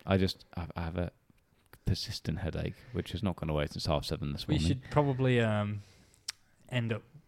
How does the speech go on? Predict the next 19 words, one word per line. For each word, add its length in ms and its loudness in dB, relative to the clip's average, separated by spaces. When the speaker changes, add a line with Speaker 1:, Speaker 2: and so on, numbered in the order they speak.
Speaker 2:
by 180 4
saying 340 -2
that 140 -6
next 240 0
week 160 -2
may 220 4
be 120 0
quite 260 -2
similar, 420 4
given 200 0
that 100 -4
we're 160 6
all 120 8
Speaker 1:
Well, 180 12
Speaker 2:
planning 180 12
Speaker 1:
next 160 10
Speaker 2:
on 80 12
Speaker 1:
week 80 12
Speaker 2:
going 20 12